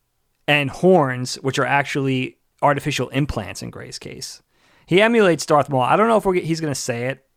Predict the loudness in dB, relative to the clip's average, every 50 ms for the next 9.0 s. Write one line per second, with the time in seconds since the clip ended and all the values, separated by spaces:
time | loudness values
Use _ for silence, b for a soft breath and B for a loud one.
0 | _ -6 -4 -2 -2 -2 -4 -4 -2 -2 -2 -2 0 0 -2 -2 0 0 0 0
1 | 0 -2 -4 -4 -4 -2 -2 -4 -4 -6 -8 -8 -10 -12 -14 -14 -14 _ _ -18
2 | -18 -18 -18 -20 -20 -20 -20 _ -20 -20 _ _ _ _ _ _ _ _ _ _
3 | 0 2 4 4 2 2 4 2 2 2 2 -8 _ _ _ _ _ _ _ 2
4 | 2 4 4 4 4 4 2 2 2 0 0 -2 -2 0 0 0 0 -4 -12 -12
5 | -14 -20 _ b b b b b -8 -8 -8 -8 -10 -12 -6 2 4 4 6 6
6 | 6 4 4 6 4 4 4 4 2 0 0 -2 -6 -6 -6 -8 -12 b b b
7 | b b 0 2 2 2 2 2 2 4 4 4 2 2 0 0 0 0 0 -2
8 | 0 0 0 2 2 2 2 2 0 0 2 2 2 2 2 2 0 0 -2